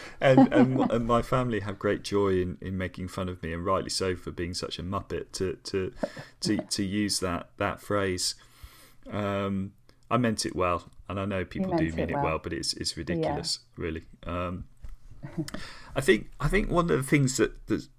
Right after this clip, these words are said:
Speaker 1: also strikes me about all this is that, and we don't, <sighs> you see, this is the hard bit. I, I don't want to, we don't want to be,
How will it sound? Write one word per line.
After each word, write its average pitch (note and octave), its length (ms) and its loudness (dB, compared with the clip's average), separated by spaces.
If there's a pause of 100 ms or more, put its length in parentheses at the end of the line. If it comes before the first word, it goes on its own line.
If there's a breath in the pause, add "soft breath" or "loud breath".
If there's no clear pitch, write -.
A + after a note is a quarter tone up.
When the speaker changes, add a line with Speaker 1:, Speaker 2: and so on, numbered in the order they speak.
(100)
Speaker 1:
also B2+ 440 6
strikes - 580 0
me F#2+ 140 -2
about D#2+ 260 -4
all E2+ 80 -4
this - 340 -4
is G#2 320 -2
that, G2+ 240 4 (1400 soft breath)
and C3 120 2
we D#3+ 80 0
don't, - 240 0 (240 loud breath)
<sighs> - 240 -14
you C#3+ 60 -6
see, E3+ 200 -2
this - 220 -4
is C#3 100 -6
the C3 100 0
hard A#2 300 2
bit. - 260 0
I, B2+ 100 -2 (180)
I - 80 -6 (100)
don't E3+ 300 2
want D3+ 280 -2
to, - 140 -6 (500)
we A#2+ 80 -2
don't D#3+ 240 -4
want G#2 240 -6
to - 120 -8
be, A2 460 -4